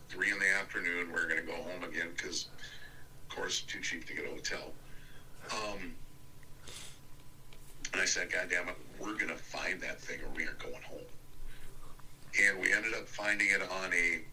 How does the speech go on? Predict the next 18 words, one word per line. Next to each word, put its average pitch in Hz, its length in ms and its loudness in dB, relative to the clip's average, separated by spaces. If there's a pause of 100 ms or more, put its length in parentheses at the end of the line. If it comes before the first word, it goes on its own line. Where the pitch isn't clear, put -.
(440)
I 120 40 6
had 151 160 6
to 123 80 2
stop - 380 2
and 85 100 -2 (180)
ask - 260 4
some - 180 -8
guy - 360 -4 (1000)
'cause 98 140 4
there 98 100 6
was 101 120 6
a - 60 2
little, 107 420 0
uh, 90 180 0
two - 260 0
rut 92 320 -2
field 92 440 -4
road 143 380 -6